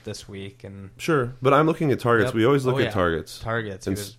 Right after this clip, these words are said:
Speaker 1: was
Speaker 2: so he's averaging nine targets per game. And the last, over the last two games, he's had, uh, fourteen of twenty-two for a hundred and ninety and two touchdowns. So you're right, that was with a different quarterback, but I still think the game plan's gonna be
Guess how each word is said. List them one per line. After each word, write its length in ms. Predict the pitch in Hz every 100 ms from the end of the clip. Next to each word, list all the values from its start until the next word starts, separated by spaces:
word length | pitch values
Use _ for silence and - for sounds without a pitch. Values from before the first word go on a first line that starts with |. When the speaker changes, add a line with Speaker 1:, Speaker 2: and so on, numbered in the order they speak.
| -
Speaker 1:
was 100 | -
Speaker 2:
so 120 | 117
he's 140 | 123
averaging 400 | 123 131 131 120
nine 200 | 113 110
targets 300 | 110 107 107
per 160 | - 104
game. 440 | 98 90 92 95 -
And 180 | 98 98
the 40 | 98
last, 420 | 104 104 - -
over 160 | 104 107
the 60 |
last 240 | 107 98 -
two 140 | 113
games, 300 | 104 98 92
he's 200 | 101 92
had, 340 | 98 92 87
uh, 680 | 90 85 85 82 85 82 87
fourteen 420 | - 123 120 120 110
of 120 | 90
twenty-two 420 | 110 104 - 107
for 160 | - 95
a 40 |
hundred 240 | 92 98 101
and 80 |
ninety 260 | 95 92 87
and 100 | 82
two 120 | 92
touchdowns. 500 | 85 76 - 57 - - - - - - _
So 420 | - 110 98 - -
you're 160 | 113
right, 240 | 143 151 104
that 140 | 110
was 140 | 107 117
with 120 | 117
a 40 |
different 260 | 113 113 110
quarterback, 640 | 127 120 104 87 92 110
but 140 | 104 101
I 60 |
still 240 | 95 - 123
think 220 | 117 104
the 80 | 98
game 220 | 98 104
plan's 280 | 107 95 85
gonna 200 | 90 85
be 280 | 87 85